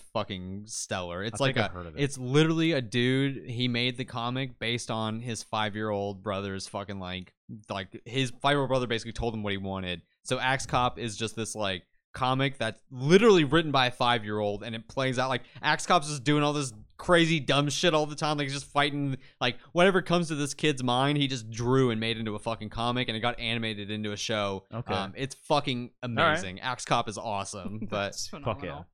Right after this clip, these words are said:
Speaker 1: I just, I love the, I love the premise behind Axe Cop. That's just a fucking five-year-old writing, and his brother just drew it for him and <laughs> made it into a real comic, and then eventually into a fucking T V show.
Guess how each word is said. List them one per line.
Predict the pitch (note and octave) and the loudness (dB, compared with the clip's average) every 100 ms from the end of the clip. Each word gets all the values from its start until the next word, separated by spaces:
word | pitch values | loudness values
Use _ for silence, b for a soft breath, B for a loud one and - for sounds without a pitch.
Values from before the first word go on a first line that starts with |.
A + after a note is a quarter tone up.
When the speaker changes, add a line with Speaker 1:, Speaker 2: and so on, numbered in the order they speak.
| - | -8
Speaker 1:
I | G2 A2 | -2 0
just, | A#2 - | 0 -2
I | B2 A#2+ | -2 2
love | A#2+ A#2+ A2+ | 4 2 0
the, | A2+ A#2+ | -8 -4
I | |
love | B2+ A#2+ | -2 -2
the | A2 | -2
premise | A#2 G#2+ G2+ | -2 -2 -4
behind | G2 G#2 | -8 -8
Axe | F#2+ F#2+ | -6 -8
Cop. | - F#2+ | -8 -8
That's | F#2+ - | -8 -10
just | G2 | -12
a | G#2 | -8
fucking | A2+ G#2+ G2+ | -6 -6 -6
five-year-old | - G2+ G2 G2 F#2 | -4 -4 -2 -6 -4
writing, | G2+ F#2 F#2+ | -4 -2 -4
and | F#2+ | -6
his | F#2 | -10
brother | F2 G2+ G2 F#2+ | -8 -6 -4 -6
just | F#2 G2 | -10 -12
drew | F#2+ G2 G2+ | -8 -6 -4
it | G2+ | -6
for | - G2 G2 | -8 -6 -4
him | |
and | A2+ D3+ | -4 2
<laughs> | |
made | D#3 C#3+ | 2 4
it | |
into | C#3 C3+ B2+ | 4 4 4
a | |
real | B2 B2+ | 4 2
comic, | B2 A#2 A2+ A2+ | 0 -2 -2 -2
and | A2+ | -2
then | A2 A2+ | -4 -6
eventually | A#2 A2 A2 A#2 | -6 -6 -4 -2
into | A2 G#2 | -4 -4
a | |
fucking | - A2 A2+ | -4 -4 -4
T | A2 G2+ | -6 -6
V | G2+ | -6
show. | G2 G2 G2 G#2+ A#2+ | -6 -6 -4 -6 -8